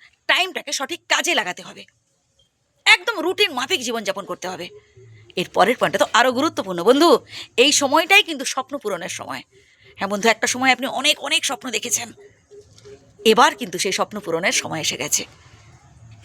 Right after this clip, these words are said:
এবং আমি আগেও বলেছি, আবারও বলছি, জেদ থাকা দরকার, একটা লড়াকু মন থাকা দরকার। বন্ধু, স্বপ্ন পূরণ হয় কখন জানেন? যখন আপনার মধ্যে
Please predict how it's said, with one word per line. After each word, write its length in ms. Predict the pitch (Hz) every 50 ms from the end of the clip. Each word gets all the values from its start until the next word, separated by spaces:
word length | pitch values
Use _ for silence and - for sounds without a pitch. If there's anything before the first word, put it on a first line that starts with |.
| - -
এবং 200 | - 214 254 254
আমি 160 | 254 262 254 - -
আগেও 300 | 226 233 240 285 330 339
বলেছি, 300 | 330 349 359 359 - 349
আবারও 240 | 311 302 294 277 -
বলছি, 400 | - 160 147 - - 175 175 _ _ _ _ _ _ _ _ _ - 202
জেদ 220 | 196 - - - - -
থাকা 220 | - - - 208
দরকার, 320 | 208 - - - - - - - _ _ _ _ -
একটা 180 | 262 - 262
লড়াকু 380 | 214 220 554 - 311 294 247 277
মন 180 | 262 269 262 226
থাকা 200 | 247 208 214 202
দরকার। 300 | 190 180 - 190 185 - - _ - - - - - - - -
বন্ধু, 200 | 285 311 311 -
স্বপ্ন 340 | - - 330 320 330 - 359
পূরণ 300 | - - 311 320 330 320
হয় 100 | 294 320
কখন 240 | 311 277 - 285 277
জানেন? 280 | 247 285 285 359 349 - - _ _ _ _ _ _ _ _ _ - - - -
যখন 240 | 196 247 247 247 302 -
আপনার 280 | - 226 - - 269 262
মধ্যে 380 | 247 214 185 - - 240 349